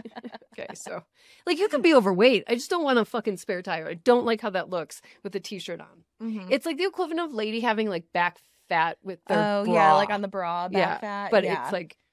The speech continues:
Speaker 1: three or four times that width.
Speaker 2: Mm.
Speaker 1: <laughs>
Speaker 2: <laughs> Ooh.
Speaker 1: I feel strongly about this.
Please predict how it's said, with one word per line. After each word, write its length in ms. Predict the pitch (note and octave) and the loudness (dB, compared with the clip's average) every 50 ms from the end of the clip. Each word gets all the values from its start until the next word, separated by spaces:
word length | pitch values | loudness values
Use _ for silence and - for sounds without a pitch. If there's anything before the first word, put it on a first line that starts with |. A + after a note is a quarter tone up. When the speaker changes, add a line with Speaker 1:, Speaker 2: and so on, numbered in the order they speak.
| _ _ _ _ _ _ _ _ _ _ _ _ | _ _ _ _ _ _ _ _ _ _ _ _
Speaker 1:
three 160 | - G3+ F3+ | -12 -10 -8
or 80 | F3+ F3 | -8 -8
four 200 | - - F3 E3 | -10 -12 -14 -14
times 380 | D#3+ - D3+ D#3 - - - - | -14 -14 -14 -14 -14 -14 -14 -12
that 220 | - - - - | -12 -10 -10 -8
width. 160 | D3+ - - D3+ | -10 -10 -8 -6
Speaker 2:
Mm. 420 | G3+ G3 F#3+ F#3 F#3 F3+ F#3 G3 _ _ - - - - _ _ _ - | -6 -6 -6 -6 -8 -8 -10 -10 _ _ -10 -8 -8 -10 _ _ _ -8
Speaker 1:
<laughs> 500 | C4 - - - - - B3 G3+ - - | -8 -8 -6 -6 -4 -4 -4 -4 -4 -8
Speaker 2:
<laughs> 0 | |
Ooh. 200 | G#3 C4+ D#4 G#3+ C#3 | -10 -8 -8 -8 -8
Speaker 1:
I 40 | G#3+ | -8
feel 160 | G#3 A#3+ C4 | -6 -6 -8
strongly 360 | - - F3+ D3+ D3 D#3 D3+ | -6 -6 -8 -8 -10 -14 -16
about 220 | - - D3 - - | -16 -18 -18 -16 -16
this. 120 | F#3 E3 | -12 -6